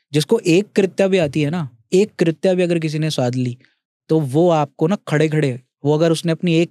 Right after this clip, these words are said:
कृत्या एक पहाड़ के टुकड़े पे चढ़ा दी, चकनाचूर कर देगा पत्थर को भी। कृत्या इतनी पावर होती है।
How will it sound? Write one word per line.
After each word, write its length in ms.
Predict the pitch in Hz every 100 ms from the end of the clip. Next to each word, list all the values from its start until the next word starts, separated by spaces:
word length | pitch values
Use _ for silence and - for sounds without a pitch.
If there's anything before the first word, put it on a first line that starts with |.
| -
कृत्या 360 | 160 - 175 165
एक 140 | 170 -
पहाड़ 280 | 139 139 151
के 140 | 170
टुकड़े 320 | 156 151 160
पे 100 | 165
चढ़ा 260 | 156 151 156
दी, 80 | 180
चकनाचूर 560 | - - 165 156 165
कर 140 | 143 139
देगा 200 | 165 185
पत्थर 420 | - 143 151 139
को 120 | 127
भी। 160 | 113 - _ 151 _ _ _ _ _ _ _ -
कृत्या 340 | 151 135 160
इतनी 200 | 147 156
पावर 300 | 143 127 127
होती 200 | 117 120
है। 120 | 120